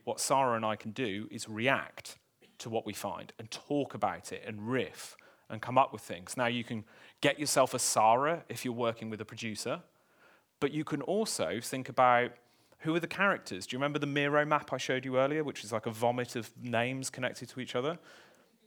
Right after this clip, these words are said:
All of those people are potential characters. They're potential Sarahs that you can be in a scene with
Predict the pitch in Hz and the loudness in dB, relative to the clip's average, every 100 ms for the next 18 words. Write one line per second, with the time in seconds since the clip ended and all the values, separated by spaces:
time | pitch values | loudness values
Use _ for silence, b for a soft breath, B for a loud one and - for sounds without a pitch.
0 | _ _ _ - 196 226 175 170 - 208 | _ _ _ 4 4 6 6 4 4 -2
1 | 214 135 104 - 139 123 - 165 147 - | 0 -2 -2 -4 -6 -6 -2 0 0 -6
2 | 113 107 - 165 151 131 - 160 160 104 | -4 -4 -2 -6 -4 -6 2 4 4 2
3 | 73 98 - _ _ - 131 147 156 143 | -6 -12 -16 _ _ -8 -6 -4 -2 -2
4 | 135 - 165 170 123 69 90 | -2 -2 -2 -2 -4 -6 -10